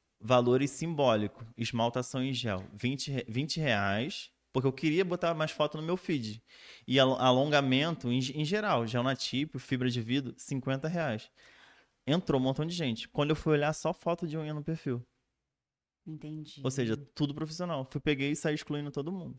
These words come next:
Speaker 2: Entendi.
Speaker 1: Tirei do grupo, a-, de-, desfiz o link, né, pra ninguém mais entrar.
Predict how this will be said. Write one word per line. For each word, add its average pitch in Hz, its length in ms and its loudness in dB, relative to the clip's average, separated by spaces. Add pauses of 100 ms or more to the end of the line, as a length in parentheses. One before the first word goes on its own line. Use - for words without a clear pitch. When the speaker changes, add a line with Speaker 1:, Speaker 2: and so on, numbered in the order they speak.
Speaker 2:
Entendi. 156 520 -14
Speaker 1:
Tirei 131 260 6
do 135 140 2
grupo, 139 500 2 (160)
a-, 123 120 2 (200)
de-, 120 280 -2
desfiz 135 480 2
o 143 60 4
link, 127 300 2
né, 151 100 -4
pra 120 140 0
ninguém 117 220 0
mais 117 200 0
entrar. 123 540 -2